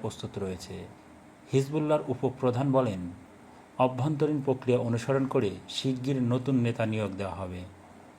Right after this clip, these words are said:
নতুন নেতা নির্বাচনের বিষয়টি স্পষ্ট।" তবে এ বিষয়ে বিস্তারিত কিছু বলেননি তিনি। লেবাননে গত দুই সপ্তাহে একের পর এক হামলায় হিজবুল্লাহকে একাধিক ধাক্কা দিয়েছে ইসরায়েল। এসব হামলায় গোষ্ঠীর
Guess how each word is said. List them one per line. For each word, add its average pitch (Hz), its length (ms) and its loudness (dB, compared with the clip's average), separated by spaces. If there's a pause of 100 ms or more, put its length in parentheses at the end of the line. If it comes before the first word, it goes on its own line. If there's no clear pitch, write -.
(200)
নতুন 156 360 2
নেতা 139 320 2
নির্বাচনের 120 560 0
বিষয়টি 113 540 -2
স্পষ্ট।" - 400 -6 (1160)
তবে 135 300 6
এ 135 160 4
বিষয়ে 123 400 4
বিস্তারিত 117 540 0
কিছু 113 220 -4
বলেননি 107 460 0
তিনি। 92 220 -6 (500)
লেবাননে 151 560 4
গত 131 200 2
দুই 127 220 2
সপ্তাহে 127 500 -2
একের 120 520 -2
পর 131 140 2
এক 120 280 -4
হামলায় 117 500 0 (580)
হিজবুল্লাহকে 127 640 2
একাধিক 123 460 -2
ধাক্কা 104 320 -4
দিয়েছে 107 440 -2
ইসরায়েল। 95 400 -4 (960)
এসব 147 300 0
হামলায় 117 540 2
গোষ্ঠীর 123 340 0